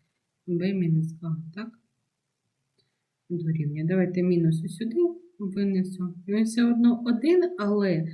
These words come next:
плюс на мінус дарі-, да-, дає мінус, тому у нас буде три в дужках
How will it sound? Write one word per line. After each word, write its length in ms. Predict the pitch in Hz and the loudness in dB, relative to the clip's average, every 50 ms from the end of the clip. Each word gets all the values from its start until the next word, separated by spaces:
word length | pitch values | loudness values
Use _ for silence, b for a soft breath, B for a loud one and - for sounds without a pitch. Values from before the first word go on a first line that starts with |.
| B B B B _ | B B B B _
плюс 220 | - 254 247 - | 0 0 0 2
на 80 | 254 247 | 6 6
мінус 380 | 247 269 311 311 269 214 196 185 | 8 8 8 6 4 2 2 2
дарі-, 360 | 180 190 185 185 196 190 190 | 2 0 2 0 0 -2 -2
да-, 360 | 196 185 180 185 185 190 185 190 185 | -4 -2 0 0 2 0 0 -2 -2
дає 460 | 175 180 180 180 190 202 208 202 - - | 0 0 0 2 2 0 0 -2 -4 -6
мінус, 500 | - 196 190 185 170 156 151 165 165 - - - | 0 2 4 4 4 4 2 0 -2 -4 -6 -8
тому 260 | - 170 165 165 165 | -6 -2 -2 0 -2
у 200 | 165 180 170 175 | -2 -2 -2 -2
нас 140 | 170 165 170 - - | -2 -4 -6 -8 -10
буде 160 | - 165 165 160 | -10 -8 -6 -6
три 340 | 160 - 185 175 165 165 B B B B B B B B _ - | -6 -4 -4 -4 -4 -4 B B B B B B B B _ -6
в 20 | |
дужках 480 | 175 175 - - - 165 165 165 160 - | -4 -4 -4 -6 -6 -4 -4 -4 -4 -6